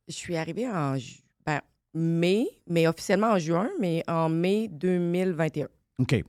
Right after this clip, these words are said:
Speaker 2: mai deux mille vingt et un. Donc, euh, c'est ça. Peut-être que même avant la covid, ben, les dernières fois que j'ai parlé à Ezra pour là-dessus, il me dit, «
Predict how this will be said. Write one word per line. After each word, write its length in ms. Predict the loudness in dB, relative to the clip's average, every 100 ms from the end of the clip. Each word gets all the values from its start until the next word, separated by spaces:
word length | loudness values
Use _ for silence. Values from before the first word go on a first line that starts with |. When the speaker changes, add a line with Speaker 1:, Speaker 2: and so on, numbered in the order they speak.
| 0
Speaker 2:
mai 180 | 6 8
deux 120 | 8
mille 160 | 6 6
vingt 200 | 4 2
et 80 | 0
un. 80 | -4 _ 0
Donc, 240 | 0 4
euh, 100 | 2 0 -10 0
c'est 80 | 8
ça. 160 | 8 8 -8 _ 0
Peut-être 280 | 4 6 6
que 80 | 6
même 220 | 6 6
avant 180 | 6 6
la 100 | 6
covid, 360 | 4 4 4
ben, 180 | 4 4
les 140 | 4 4
dernières 280 | 6 6 6
fois 180 | 4
que 200 | 4 4
j'ai 140 | 4 2
parlé 220 | 2 4
à 40 | 2
Ezra 300 | 0 0 0
pour 140 | 0
là-dessus, 300 | -2 0 2
il 60 | 2
me 60 |
dit, « 180 | 0